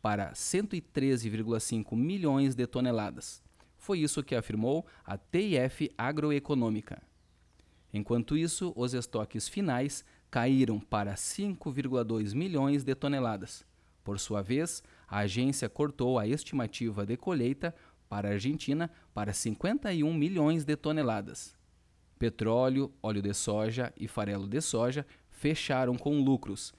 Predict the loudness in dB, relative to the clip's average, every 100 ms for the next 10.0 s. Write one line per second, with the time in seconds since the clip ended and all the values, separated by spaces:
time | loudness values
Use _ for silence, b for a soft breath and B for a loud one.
0 | b b -4 0 2 2 0 -2 0 0
1 | 0 -2 -2 -2 0 2 2 0 -2 -2
2 | -2 -2 0 -2 -4 -10 _ b b b
3 | -2 0 0 0 0 2 0 0 -2 -2
4 | -4 -2 -2 -2 -2 -2 -2 -4 -4 0
5 | 0 -2 B B B -8 -4 -4 -2 -2
6 | 0 0 0 0 -6 b b b 0 0
7 | 0 -4 -4 -4 -2 -2 -2 -4 0 2
8 | 4 2 0 0 0 2 2 0 -2 -6
9 | -4 -2 -2 -2 2 4 4 4 -2